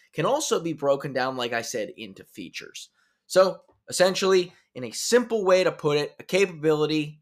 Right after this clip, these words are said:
is an item that must, that should be small enough to be consumed in one P I, and it's going, the work effort is going to be spread across multiple release trains compared to just one release train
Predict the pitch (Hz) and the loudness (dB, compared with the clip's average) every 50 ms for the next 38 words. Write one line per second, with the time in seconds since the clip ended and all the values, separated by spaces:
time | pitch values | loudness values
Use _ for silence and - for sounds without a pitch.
0 | _ _ 135 139 135 139 135 127 127 123 - - _ _ - 123 117 - _ _ | _ _ -2 -2 0 0 0 0 -2 -4 -10 -16 _ _ -16 -14 -14 -14 _ _
1 | 165 175 180 180 180 180 180 175 170 170 _ - 123 - - 135 151 170 175 175 | 2 2 4 4 2 0 0 -2 -8 -10 _ -6 -6 -6 -4 -2 0 0 0 0
2 | - - - - - 127 131 131 120 - - - - - 214 226 220 180 175 - | -4 -8 -10 -12 -14 -10 -8 -8 -8 -6 -6 -6 -2 0 0 0 -2 -2 -6 -8
3 | 190 185 180 165 - - - 160 156 156 156 156 156 151 147 143 147 - 131 127 | -6 -6 -6 -8 -10 -10 -6 -2 -2 0 0 0 0 -2 -2 -4 -4 -10 -10 -10
4 | 139 135 - - 135 123 - - 143 143 135 131 127 127 123 120 120 131 143 147 | -10 -10 -10 -12 -12 -10 -10 -10 -8 -8 -8 -8 -8 -10 -10 -6 -4 -4 -4 -4
5 | 147 147 - 160 143 139 135 127 127 131 131 135 135 - - 131 131 131 123 113 | -6 -10 -8 -8 -4 0 0 2 4 4 2 2 0 -4 -6 -10 -8 -8 -8 -8
6 | - - _ _ _ - 147 147 147 151 160 165 170 170 165 156 _ _ _ _ | -10 -16 _ _ _ -2 -2 0 0 -2 -2 -4 -4 -8 -10 -14 _ _ _ _
7 | _ 143 147 135 127 135 147 156 156 151 - _ 147 147 143 - - 180 175 165 | _ -2 0 0 0 2 2 2 2 0 -8 _ -2 -2 -2 -2 -4 -4 -4 -4
8 | - 131 139 123 - 139 135 139 139 139 139 131 135 131 - - - _ - 135 | -6 -8 -8 -6 -6 -6 -6 -6 -6 -8 -10 -10 -10 -10 -10 -12 -14 _ -2 0
9 | 131 131 127 101 - _ 127 127 _ - - 127 127 120 120 117 - - _ _ | 0 0 0 -2 -6 _ -16 -16 _ -6 -2 0 2 2 2 0 -2 -10 _ _
10 | _ _ _ _ _ _ 120 120 123 131 135 135 131 131 - 127 123 127 127 127 | _ _ _ _ _ _ -14 -14 -6 0 0 0 0 0 -8 -6 -2 0 0 0
11 | 120 110 120 123 120 117 127 131 127 120 - - - - 123 113 113 110 113 117 | 0 -2 -4 -4 -4 -4 -6 -6 -6 -8 -10 -14 -12 -10 -10 -10 -10 -10 -12 -14
12 | - _ _ _ _ _ - - 131 120 - - - 131 127 127 123 123 123 - | -16 _ _ _ _ _ -10 -10 -10 -10 -12 -8 -2 0 0 0 0 -2 -6 -12
13 | _ _ _ - - 117 - 123 113 - - 117 117 123 135 156 170 175 180 170 | _ _ _ -14 -12 -8 -8 -8 -8 -8 -12 -12 -10 -2 0 4 4 4 4 2
14 | 160 147 139 131 135 135 123 - - - - 127 123 120 120 120 113 113 | 0 -2 -2 -2 -2 -4 -6 -8 -10 -8 -8 -6 -6 -6 -8 -10 -12 -16